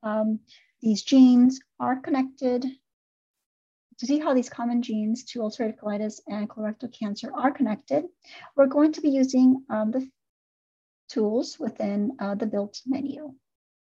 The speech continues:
And so here under built, uh, we're gonna use this drop-down menu to select the tool connect.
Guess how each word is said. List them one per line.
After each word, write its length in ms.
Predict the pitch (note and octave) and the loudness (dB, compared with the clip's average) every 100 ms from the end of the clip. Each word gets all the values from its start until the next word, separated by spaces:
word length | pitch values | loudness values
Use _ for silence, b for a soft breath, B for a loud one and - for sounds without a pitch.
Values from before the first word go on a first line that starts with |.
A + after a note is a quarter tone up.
| _ _ - | _ _ -4
And 120 | A#3+ | -2
so 60 | C4 | -2
here 480 | - D4+ C#4+ D4 D#4 - | 2 8 8 8 2 -2
under 260 | B3 B3+ C4+ | 4 4 4
built, 500 | A#3 A3 - - - _ _ _ - | 0 -4 -6 -16 -16 _ _ _ -12
uh, 160 | G3+ G#3 | -6 -4
we're 120 | G#3 | -2
gonna 120 | G#3+ | -2
use 480 | G#3+ A3 A3 - - - _ | 0 0 -2 -4 -12 -14 _
this 160 | G#3 - | -8 -2
drop-down 420 | C#4+ C#4+ D#4 D4 | -2 0 2 4
menu 420 | A#3 G#3 A#3+ - _ b b _ - | 2 2 0 -2 _ b b _ 0
to 100 | D4+ | 0
select 540 | - C#4+ C#4+ - - _ _ _ _ | 2 0 0 -2 -16 _ _ _ _
the 80 | C4+ | -10
tool 380 | - B3 G#3 G#3+ - | -2 0 0 -4 -2
connect. 560 | A#3 - - - - | -2 -2 -8 -16 -16